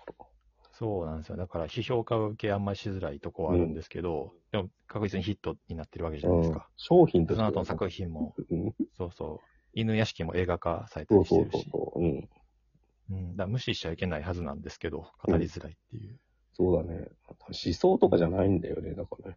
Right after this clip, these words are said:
Speaker 1: 手法の面での、
Speaker 2: うん。
Speaker 1: なんか、
Speaker 2: うん。うん。
Speaker 1: 更新だったから。うん。あ、
Speaker 2: うん。
Speaker 1: 確かにでも関係ないけど、ガンツでけ-、検索するグラビアいっぱい出てきますね。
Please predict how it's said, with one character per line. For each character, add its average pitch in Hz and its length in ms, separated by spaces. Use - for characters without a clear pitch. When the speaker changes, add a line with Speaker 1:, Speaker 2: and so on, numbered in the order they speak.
Speaker 1:
手 - 180
法 147 280
の 156 100
面 147 240
で 87 120
の、 - 220
Speaker 2:
う - 40
ん。 - 40
Speaker 1:
な 82 60
ん - 60
か、 - 180
Speaker 2:
う 95 40
ん。 90 320
う 95 60
ん。 92 180
Speaker 1:
更 87 260
新 82 220
だ 78 80
っ - 80
た - 140
か - 120
ら。 - 60
う - 40
ん。 - 140
あ、 90 100
Speaker 2:
う - 20
ん。 - 20
Speaker 1:
確 92 200
か 90 60
に 82 60
で 85 60
も - 80
関 101 160
係 110 100
な 113 60
い 107 40
け 95 80
ど、 82 80
ガ 101 160
ン 117 80
ツ 90 140
で - 300
け-、 - 180
検 85 180
索 - 180
す 90 60
る 85 60
グ 90 80
ラ 90 100
ビ 98 120
ア - 20
い 90 40
っ - 20
ぱ - 140
い - 20
出 101 80
て - 80
き 85 100
ま 80 80
す - 140
ね。 - 100